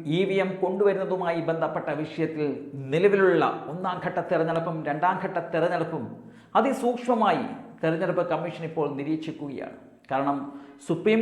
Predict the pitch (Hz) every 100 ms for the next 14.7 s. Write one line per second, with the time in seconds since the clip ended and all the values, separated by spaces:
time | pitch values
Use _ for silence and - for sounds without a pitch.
0 | 220 208 202 190 180 175 170 160 170 175
1 | - 160 156 - 160 156 151 139 127 123
2 | 104 - - - - _ _ _ _ -
3 | 151 156 160 160 147 156 160 160 156 151
4 | - - - - - 113 - - 262 202
5 | 202 202 202 196 185 147 131 - - -
6 | - 127 147 160 165 156 - 151 156 151
7 | 147 120 - - - 143 170 160 160 156
8 | 160 160 196 196 165 185 185 - 156 135
9 | 85 - - - 117 139 156 - 127 156
10 | 156 151 147 151 143 123 - - - -
11 | _ _ _ _ _ _ _ _ _ -
12 | 110 120 175 226 220 208 170 - 156 170
13 | 165 165 135 139 127 110 101 147 254 240
14 | 160 - 180 175 170 160 160